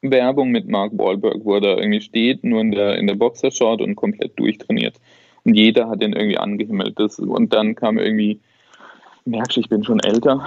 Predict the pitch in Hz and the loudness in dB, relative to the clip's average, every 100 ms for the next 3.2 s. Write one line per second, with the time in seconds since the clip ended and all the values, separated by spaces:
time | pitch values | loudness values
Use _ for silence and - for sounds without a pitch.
0 | - 208 226 127 123 175 - 208 208 - | -2 2 2 4 2 2 0 0 -2 -4
1 | 202 - - - - - - - 131 135 | -6 -6 -8 -12 -18 -16 -16 -6 -4 -4
2 | 127 156 139 135 - - - - _ - | -4 -4 -4 -10 -20 -20 -20 -20 _ -8
3 | 120 | -6